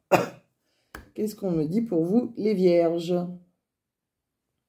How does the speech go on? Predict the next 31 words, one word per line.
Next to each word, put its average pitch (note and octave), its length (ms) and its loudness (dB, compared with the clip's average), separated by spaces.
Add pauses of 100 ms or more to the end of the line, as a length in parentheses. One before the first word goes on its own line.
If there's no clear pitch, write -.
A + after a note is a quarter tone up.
(760)
Alors, G#3 180 -2
pour A3+ 160 -2
vous, A#3 140 2
déjà, G#3 280 0
on A3 140 0
voit F3 140 2
une F3 120 0
petite A3+ 340 -6
rentrée F#3 340 -2
d'argent B2 480 0
pour G#2 180 -6
vous, G2+ 480 -4
euh, B1 280 -4
si - 220 -18
vous G#2+ 220 -10
êtes G#2 240 -4
une G2+ 160 -8
femme G#2+ 460 -6
ou F2+ 340 -6
sinon, B2 720 -4
c'est G#2+ 480 -10
la G2 140 -10
femme C3+ 240 -6
de C3 80 -2
votre A2 240 -6
cœur, G#2+ 300 -10
si - 140 -20
vous - 120 -16
êtes - 160 -18
un F#2+ 160 -14
homme. G#2+ 340 -12